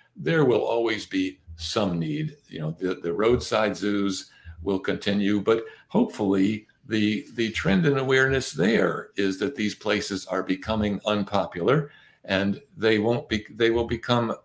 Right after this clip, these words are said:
economically unviable because there won't be pity people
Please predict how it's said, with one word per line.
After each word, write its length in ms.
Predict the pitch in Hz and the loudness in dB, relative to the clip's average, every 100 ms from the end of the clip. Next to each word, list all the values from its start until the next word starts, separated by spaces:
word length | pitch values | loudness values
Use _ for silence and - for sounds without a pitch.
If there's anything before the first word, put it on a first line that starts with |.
| _ | _
economically 840 | 123 117 117 147 147 - 110 110 - | 0 2 2 2 2 0 -2 -4 -2
unviable 960 | 131 127 110 113 127 180 135 90 92 - | 0 2 2 4 4 4 4 4 0 0
because 360 | 113 - 107 131 | -6 -2 0 2
there 140 | 131 | 2
won't 280 | 127 147 151 | 4 2 2
be 180 | 180 233 | 0 0
pity 340 | - 123 101 | -2 -4 -4
people 480 | - 101 98 90 | -2 -4 0 -2